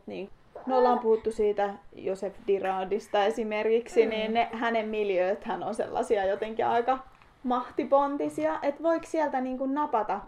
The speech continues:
Speaker 1: tavallaan siitä tyylistä ja tunnelmasta jotain omaan kotiin.
Speaker 2: Mm.
Speaker 1: Et, niin.
Speaker 2: Kyllä.
Speaker 1: Et se on tavallaan jo-, et jotain siitä on saavutettavissa niinku,
Speaker 2: Mm.
Speaker 1: niinku kotiin kuin kotiin.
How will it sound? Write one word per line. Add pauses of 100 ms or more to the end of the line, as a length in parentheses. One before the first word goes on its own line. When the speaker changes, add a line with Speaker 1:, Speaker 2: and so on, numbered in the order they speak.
(180)
Speaker 1:
tavallaan
siitä
tyylistä
ja
tunnelmasta (640)
jotain
omaan
kotiin. (360)
Speaker 2:
Mm. (600)
Speaker 1:
Et, (360)
niin. (180)
Speaker 2:
Kyllä.
Speaker 1:
Et
se
on
tavallaan
jo-, (100)
et
jotain
siitä
on (120)
saavutettavissa
niinku, (1000)
Speaker 2:
Mm. (200)
Speaker 1:
niinku
kotiin
kuin
kotiin.